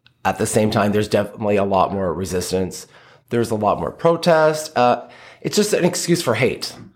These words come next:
It, what it really comes down to. I think they're running out of reasons because there are more allies for all marginalized communities.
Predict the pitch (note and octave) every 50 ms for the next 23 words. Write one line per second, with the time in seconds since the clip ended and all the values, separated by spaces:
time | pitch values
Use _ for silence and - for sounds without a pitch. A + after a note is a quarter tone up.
0 | _ _ _ _ _ _ _ _ - A#2 A2 - B2+ A2+ B2 A2+ D2 D#2+ F#2 -
1 | C3+ B2 C#3 C#3 C3 B2 B2 C3 B2 A2+ A2 - A2 G#2 G2+ G2+ - - E2+ E2
2 | F2+ - - D#3+ - B2+ B2 A#2+ - C3 A#2+ A2+ G2+ A#2 A2+ A#2 A#2+ A#2 G2+ -
3 | G2+ G#2 A2 G#2+ - G2+ A2 F#2+ G2+ G2 G2 G#2+ A2 A2+ A2 - C3+ C3 C3 C#3+
4 | C#3 - - - G#2+ B2 A2 - A#2+ G#2 A2+ A#2 G#2+ - B2 C#3+ E3 F3+ E3+ D3
5 | B2 G2+ A2 A2+ A2+ A2+ A#2 A#2 A2+ - - G#2+ G2+ - - A#2+ A#2+ B2 B2 A2+
6 | A#2 - - - - E2+ A2 A2 G#2 F2 G2+ F#2+ E2 E2 E2 - - G#2 G2+ F#2+
7 | F#2 G2 A2 A2+ -